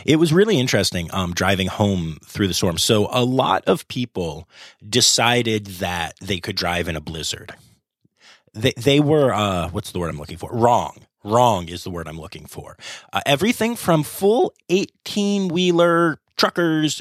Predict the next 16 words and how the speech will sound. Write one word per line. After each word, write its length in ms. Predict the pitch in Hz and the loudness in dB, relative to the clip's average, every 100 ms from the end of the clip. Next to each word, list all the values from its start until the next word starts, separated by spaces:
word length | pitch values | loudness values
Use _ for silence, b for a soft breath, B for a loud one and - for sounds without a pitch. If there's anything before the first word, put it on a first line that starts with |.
| - | -6
to 200 | - 156 | -2 -2
people 520 | - 165 - 143 147 | -2 -6 0 2 2
who, 400 | 139 147 143 135 123 | 0 0 0 -2 -4
you 80 | |
know, 160 | 143 135 | 0 2
were 300 | 131 117 113 | 2 0 0
zipping 260 | 113 143 143 | 0 2 2
around 160 | 143 | 2
in 80 | 131 | 2
their 140 | 123 | 0
little 160 | 127 123 | 2 2
hybrids 580 | 123 127 135 135 113 - | 0 0 0 -2 -2 0
like 180 | 123 135 | 0 2
I 180 | 165 | 0
am, 320 | 120 98 98 98 B B B B - | 0 0 -2 -6 B B B B 2
uh, 500 | 131 117 113 110 | 4 4 2 0